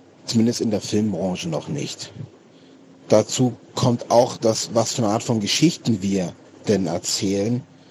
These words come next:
Ähm, wir erzählen noch sehr viel Krimi und sehr viel Komödie und auch sehr viel Liebesgeschichten und es wird ganz selten erzählt, dass beispielsweise sich die Frau, die weiße Frau in den schwarzen Mann verliebt und das jetzt keine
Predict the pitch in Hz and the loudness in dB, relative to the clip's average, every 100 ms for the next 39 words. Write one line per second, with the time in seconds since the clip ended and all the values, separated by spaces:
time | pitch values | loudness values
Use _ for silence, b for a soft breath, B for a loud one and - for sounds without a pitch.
0 | - - 104 107 110 110 104 107 104 101 | -6 0 2 2 0 -2 -2 0 0 -2
1 | - 117 120 123 104 104 - 113 120 - | 0 2 2 0 -2 -4 0 0 0 -2
2 | 117 - - 131 139 135 110 113 117 117 | -2 -2 0 2 4 2 0 0 -2 -2
3 | - 113 104 117 139 135 143 151 - B | -2 0 2 2 2 4 2 2 -4 B
4 | B B B B B - - 117 113 - | B B B B B -4 2 4 4 -2
5 | - - 104 - 117 - 117 101 110 139 | -2 0 0 2 0 2 0 2 0 2
6 | 151 147 143 139 - 143 - - 143 - | 2 0 -2 -2 0 -2 -4 0 0 2
7 | 110 113 101 110 - 120 - 117 143 - | -2 -2 -2 -2 0 0 2 2 2 2
8 | 113 123 131 117 107 117 - 123 127 120 | 2 2 0 -2 -2 -2 0 2 2 2
9 | 107 101 - 98 107 - - 92 98 110 | -2 -2 -2 0 0 -2 -2 0 0 0
10 | 104 98 104 - 107 - - 92 101 110 | -2 -4 -4 -4 -6 -6 -2 2 2 0
11 | - B B B - 107 98 87 110 104 | -4 B B B -4 -2 0 -2 -2 -4
12 | - 104 98 95 113 101 98 104 - 90 | -4 0 2 0 -2 -4 -4 -4 -2 -2
13 | 104 - 107 98 101 113 98 104 - 95 | -2 -4 -2 -2 -2 -2 0 0 -2 -2
14 | 101 101 95 - 110 110 107 | -2 -2 -6 -4 0 0 0